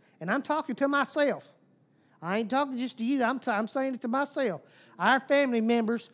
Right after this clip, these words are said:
are people that we know should not be going to hell.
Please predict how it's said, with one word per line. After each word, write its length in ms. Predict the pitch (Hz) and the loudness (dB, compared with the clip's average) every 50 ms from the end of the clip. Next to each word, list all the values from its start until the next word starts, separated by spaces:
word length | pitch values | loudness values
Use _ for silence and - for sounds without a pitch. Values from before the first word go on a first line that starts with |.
| _ - - | _ -10 -6
are 120 | 175 180 | -4 -4
people 380 | 170 - - 262 285 - 262 226 | -4 0 0 0 2 2 0 0
that 160 | 233 233 208 | 0 0 0
we 180 | 220 262 285 269 | 0 0 0 2
know 220 | 262 254 247 214 | 2 2 2 0
should 240 | 196 - - 226 185 | 0 0 -2 -2 0
not 340 | 208 240 269 277 247 202 202 | 0 2 2 2 0 0 -2
be 140 | 190 226 226 | -2 0 0
going 340 | 196 202 220 220 226 220 202 | 0 0 0 0 0 0 -2
to 60 | 214 | -2
hell. 340 | - 220 202 175 139 - | -2 -2 -6 -8 -8 -10